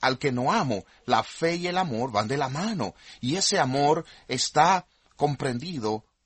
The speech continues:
en la fe. Bueno, ¿cómo vamos a amar a nuestros prójimos? Vean que él está tirando una trampa delante de ella. Es un momento, verán, donde él iba con esto, y él está tirando eso.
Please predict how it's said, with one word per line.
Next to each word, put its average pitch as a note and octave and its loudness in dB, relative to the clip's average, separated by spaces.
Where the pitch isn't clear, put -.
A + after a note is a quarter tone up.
en C#3 0
la D3+ 2
fe. G3+ -6
Bueno, B2 -2
¿cómo B2 -4
vamos C#3+ -2
a D#3 -2
amar D#3+ -4
a G#3 -4
nuestros G#3 -6
prójimos? B2+ -4
Vean E3+ -2
que E3 -4
él G#3 -4
está F#3 0
tirando D#3+ 0
una E3 2
trampa D#3+ 2
delante C3 0
de A2 -2
ella. G2+ -4
Es B2 -8
un G3+ -2
momento, D#3+ 0
verán, C3 0
donde A#2+ 0
él D#3 0
iba D#3 -2
con B2+ -4
esto, C3 -2
y C3+ 0
él D#3+ -2
está D3 -2
tirando C#3+ -2
eso. A2+ -2